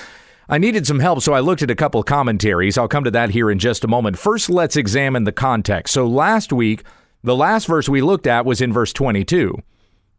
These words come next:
"A good man leaves an inheritance to his children's children, and the wealth of the sinner is stored up for the righteous."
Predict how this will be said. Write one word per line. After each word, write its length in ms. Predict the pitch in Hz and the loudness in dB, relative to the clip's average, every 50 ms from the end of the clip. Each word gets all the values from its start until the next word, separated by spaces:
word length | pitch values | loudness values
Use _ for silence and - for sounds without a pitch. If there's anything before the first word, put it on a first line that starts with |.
| _ - | _ -4
"A 100 | 127 117 | -2 -2
good 320 | 101 95 139 208 254 208 | 0 0 0 0 2 2
man 340 | 208 190 180 170 165 160 151 | 2 2 2 2 0 0 0
leaves 400 | 147 147 147 147 147 131 - - | 2 2 2 2 2 0 0 -2
an 180 | - 131 127 | -2 0 0
inheritance 880 | 120 113 104 104 147 190 208 185 151 120 - - 104 95 92 92 - - - - - - - _ _ _ - | 0 0 0 0 0 0 2 2 0 0 0 0 -2 0 0 -2 -4 -6 -8 -12 -20 -20 -20 _ _ _ -4
to 180 | - 175 156 | -2 0 2
his 200 | 131 120 104 - | 2 2 0 -2
children's 580 | - - - 190 196 208 196 208 208 196 165 - | -2 0 2 2 2 2 2 2 2 2 0 -2
children, 560 | - - 170 160 123 92 98 90 87 90 107 - - - _ _ _ _ _ _ | -2 0 0 0 0 0 0 0 0 -2 -2 -4 -8 -16 _ _ _ _ _ _
and 180 | - 123 120 110 | -4 -2 0 0
the 80 | 117 110 | 0 0
wealth 440 | 101 104 135 165 196 220 208 - | 0 0 0 2 2 2 2 0
of 100 | 214 175 | -2 0
the 120 | 143 151 143 | 0 -2 -2
sinner 420 | - - - 196 160 127 120 139 | 0 0 0 0 2 0 0 0
is 220 | - - 135 120 - | 0 0 0 0 0
stored 420 | - - - 156 165 170 165 135 | -2 0 0 2 2 2 2 2
up 180 | 123 120 - - | 2 0 0 -2
for 240 | - 127 117 113 | -2 0 0 0
the 140 | 113 110 123 | 0 0 0
righteous." 760 | 123 147 180 202 196 - - - - - - - - - - | 0 0 0 0 0 -2 -2 -4 -4 -4 -4 -4 -4 -6 -8